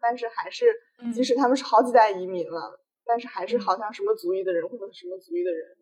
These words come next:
Speaker 1: 玩得更好。
Speaker 2: 嗯。
Speaker 1: 可能是因为有共同的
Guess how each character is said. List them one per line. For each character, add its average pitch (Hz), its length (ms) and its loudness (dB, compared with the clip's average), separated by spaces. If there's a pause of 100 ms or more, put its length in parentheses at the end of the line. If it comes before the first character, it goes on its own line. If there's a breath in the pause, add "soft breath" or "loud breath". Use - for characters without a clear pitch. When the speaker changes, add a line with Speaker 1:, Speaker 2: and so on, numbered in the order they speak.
(240)
Speaker 1:
玩 170 180 4
得 202 100 -2
更 220 140 -6
好。 214 80 -12
Speaker 2:
嗯。 - 440 -6
Speaker 1:
可 190 80 -12
能 190 140 -8
是 269 80 0
因 254 120 6
为 254 140 8
有 185 220 8
共 220 240 -2
同 180 140 -10
的 185 200 -4